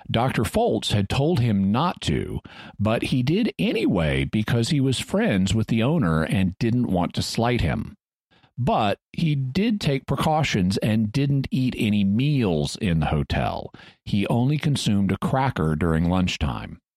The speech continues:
The inauguration went off okay on March fourth, though Buchanan barely got through it, being given anti-diarrheal medications and small doses of brandy by Doctor Foltz. He left the inaugural ball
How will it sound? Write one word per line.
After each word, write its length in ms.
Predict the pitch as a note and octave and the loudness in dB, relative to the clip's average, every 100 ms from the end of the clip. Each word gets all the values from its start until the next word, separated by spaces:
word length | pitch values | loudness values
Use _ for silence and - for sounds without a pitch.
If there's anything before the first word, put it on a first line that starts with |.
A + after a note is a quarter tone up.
| _ _ _ - | _ _ _ -4
The 340 | G#2 A#2+ B2 | 0 0 0
inauguration 920 | C#3+ B2+ C#3 A#2+ A#2+ G#3 A#3 C#3 B2 | 0 2 2 2 2 0 0 0 0
went 180 | A#2+ A#2 | 2 2
off 200 | G#2+ A2+ | 2 0
okay 600 | B2 C3 A#2 F#2 F2+ E3 - | 0 0 0 2 2 0 0
on 240 | F2 F#2 F#2 | 0 2 2
March 320 | F2+ F2+ - | 0 0 -4
fourth, 480 | F#2 D#2+ A#2+ F3 - | -2 0 0 -2 -4
though 300 | G#2 F2+ F2+ | -2 2 2
Buchanan 560 | F#2 F#2 - C#3+ E3 A2 | 0 -2 0 0 0 0
barely 340 | A#2 B3 F3+ | 0 0 0
got 260 | B2+ G#2 - | 0 0 -2
through 340 | - F3 D#2 | -2 0 0
it, 140 | A#1 - - - - G2+ | -2 -6 -18 -18 -12 -2
being 340 | A#2 A#2 A2+ | 2 2 2
given 320 | A#2 A#2 A2 | 2 2 0
anti-diarrheal 840 | - A#2 C3 C3+ G#2+ G2+ G#2+ D3+ C#3 | 0 0 0 0 2 2 2 2 0
medications 840 | B2 G#2+ A#2+ A2+ G#2 A2 A2 G#2 - | 0 0 0 0 0 0 0 0 0
and 260 | F#2 F2 | 0 0
small 300 | - D3 D3 | 0 -2 0
doses 400 | C3+ A#2 - G2+ | 0 0 0 0
of 140 | G#2+ A#2 | 0 0
brandy 540 | F3 E3+ D#2 B1+ - - | 0 0 0 -4 -8 -8
by 140 | - F2+ | -2 0
Doctor 280 | F2 D#2+ D#2 | 0 0 -2
Foltz. 540 | - G1+ - - - - _ _ _ - - | -2 -4 -6 -12 -16 -16 _ _ _ -20 -6
He 180 | - A2+ | -2 0
left 400 | A2+ A#2+ D#3+ - | 2 2 0 0
the 140 | B2+ | 0
inaugural 540 | A2+ G#2+ G#2+ G#2+ G#2+ G2 | 2 2 2 2 2 2
ball 440 | G2+ G2+ G#2 G2+ | 2 2 0 0